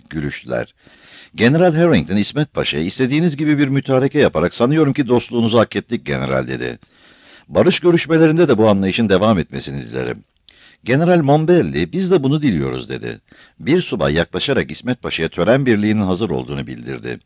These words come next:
Generaller binbir zorlukla bir örnek ve temizce giydirilmiş tören birliğini denetledikten sonra İstanbul'a döneceklerdi. Sadrazam Tevfik Paşa bilgi sunmak için saraya koşmuştu. Küçük odada ikisi de ayaktaydılar.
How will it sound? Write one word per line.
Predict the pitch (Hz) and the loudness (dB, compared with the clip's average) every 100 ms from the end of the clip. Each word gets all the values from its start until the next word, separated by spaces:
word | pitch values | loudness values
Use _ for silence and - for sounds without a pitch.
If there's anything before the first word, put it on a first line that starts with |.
| _ _ _ - _ | _ _ _ -20 _
Generaller | 82 78 78 76 82 131 117 | 0 2 2 2 4 2 2
binbir | 107 110 156 | 0 2 2
zorlukla | 120 104 135 - 87 | 2 0 -2 -2 0
bir | 113 | 2
örnek | 127 90 123 - | 2 2 0 -2
ve | 87 | -4
temizce | 92 107 123 92 | -2 -2 0 -2
giydirilmiş | 73 76 73 71 78 - | -2 -4 -4 -4 -4 -4
tören | 78 76 110 | -2 0 0
birliğini | 131 113 110 104 | 2 2 2 2
denetledikten | 95 101 101 101 - 127 | 2 0 -2 -4 -2 -2
sonra | 117 113 | 0 -2
İstanbul'a | 90 - 101 80 80 | -2 -2 -2 0 -2
döneceklerdi. | 73 71 69 67 60 62 60 62 58 _ _ _ _ _ _ _ _ _ _ _ _ _ _ _ - - - - | -2 -4 -4 -8 -6 -8 -6 -10 -12 _ _ _ _ _ _ _ _ _ _ _ _ _ _ _ -20 -20 -20 -20
Sadrazam | - 127 139 165 160 170 | -4 0 4 4 4 2
Tevfik | 160 151 - | 2 -2 -2
Paşa | 135 120 110 | -2 -2 2
bilgi | 117 120 | 2 0
sunmak | - 120 117 - | -2 -2 -2 0
için | 113 | -4
saraya | - 87 82 76 | -2 0 2 0
koşmuştu. | - 69 - - 80 | -2 -10 -10 -12 -10
Küçük | - - 147 | -10 -4 -2
odada | 82 78 | 0 0
ikisi | 82 101 85 | -2 -4 -6
de | 80 | -2
ayaktaydılar. | 73 73 - 71 65 62 60 58 | 0 -2 -2 -6 -6 -8 -10 -12